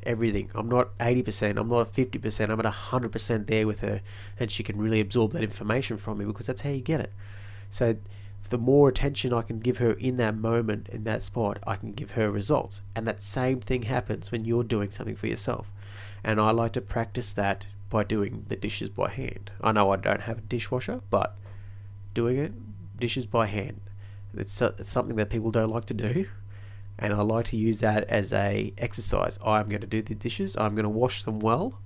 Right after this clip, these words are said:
they're gonna be done right, I'm not gonna rush through them. This is what I'm doing right now. I'm not thinking about what I'm gonna do after the dishes. I'm not thinking about what I was doing before I did, was do-, doing the dishes, or earlier on in the day. I am just washing the dishes.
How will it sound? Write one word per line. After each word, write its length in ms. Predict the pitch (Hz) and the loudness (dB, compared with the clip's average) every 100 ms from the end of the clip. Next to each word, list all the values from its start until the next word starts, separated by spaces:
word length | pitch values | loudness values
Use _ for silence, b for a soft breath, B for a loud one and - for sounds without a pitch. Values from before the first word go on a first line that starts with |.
| B B B B | B B B B
they're 100 | 117 | 0
gonna 160 | 107 104 | 2 2
be 80 | 104 | 0
done 240 | 107 104 - 98 - | -2 -4 -6 -10 -4
right, 520 | 110 117 165 214 - - - B B 117 | 6 8 8 4 -4 -6 -8 B B 0
I'm 120 | 113 | 4
not 140 | 113 | 4
gonna 140 | 110 104 | 6 4
rush 360 | 117 120 - | 4 2 0
through 280 | - 120 127 | 2 4 4
them. 220 | 165 208 - | 2 -2 -4
This 200 | 98 - | 0 0
is 140 | 117 123 | 0 2
what 120 | 127 | 2
I'm 160 | 120 | 2
doing 200 | 117 117 113 | 4 4 4
right 160 | 107 | 2
now. 180 | 110 110 | 2 2
I'm 60 | 110 | 2
not 140 | 104 | 0
thinking 300 | - 127 - | 0 0 0
about 160 | 117 117 | 4 4
what 80 | |
I'm 80 | 113 | 4
gonna 140 | 113 107 | 4 4
do 160 | 104 101 | 2 4
after 260 | 131 - | 4 4
the 80 | 127 | 2
dishes. 480 | 120 135 220 262 - B B B | 2 2 0 -2 -6 B B B
I'm 80 | - | -2
not 100 | 104 | 0
thinking 240 | 117 107 107 | 0 -2 0
about 220 | 107 107 | 2 4
what 100 | 110 | 4
I 40 | |
was 100 | 104 | 4
doing 180 | 110 101 | 2 0
before 360 | 98 - 151 151 | 0 6 8 8
I 20 | |
did, 140 | 143 | 6
was 120 | 131 | 2
do-, 160 | 123 135 | 2 2
doing 220 | 135 135 | 4 2
the 60 | 139 | 2
dishes, 360 | 151 - - - - - - - | 0 -2 -4 -8 -12 -14 -6 2
or 160 | 113 - | 4 6
earlier 400 | 131 135 127 120 | 4 6 6 6
on 100 | 127 | 4
in 60 | |
the 80 | 117 | 0
day. 320 | 113 160 240 - - - - - - - - - - 117 | 0 0 -2 -10 -12 -12 -14 -14 -14 -12 -14 -8 -4 0
I 140 | 113 | 0
am 100 | 110 | 2
just 180 | 107 - | 0 0
washing 300 | 107 - 110 | -2 -2 -2
the 60 | 101 | 0
dishes. 440 | 104 - - | 0 -2 -6